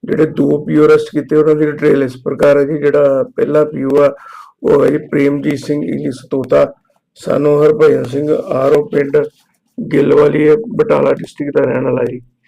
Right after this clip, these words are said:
ਤੇ ਇਹ ਬਾਅਦ ਅਦਾਲਤ ਸ਼੍ਰੀ ਵਰਿੰਦਰ ਕੁਮਾਰ ਜੇ ਐਮ ਆਈ ਸੀ ਦੀ ਕੋਰਟ ਦੇ ਵਿੱਚੋਂ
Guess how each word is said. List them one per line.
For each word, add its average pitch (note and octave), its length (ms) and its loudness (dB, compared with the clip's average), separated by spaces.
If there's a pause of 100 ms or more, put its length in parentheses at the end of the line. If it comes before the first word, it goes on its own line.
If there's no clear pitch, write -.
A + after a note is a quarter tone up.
(600)
ਤੇ - 460 -2
ਇਹ D#3+ 140 0
ਬਾਅਦ D3+ 280 2
ਅਦਾਲਤ C#3 300 0
ਸ਼੍ਰੀ D3 240 -4
ਵਰਿੰਦਰ C#3 400 -4
ਕੁਮਾਰ C#3+ 360 -4
ਜੇ C3 200 -2
ਐਮ C3+ 160 -2
ਆਈ C#3 80 -4
ਸੀ C#3+ 180 -10
ਦੀ C#3 120 -10
ਕੋਰਟ C3+ 380 -4
ਦੇ C#3 60 0
ਵਿੱਚੋਂ C3+ 340 -6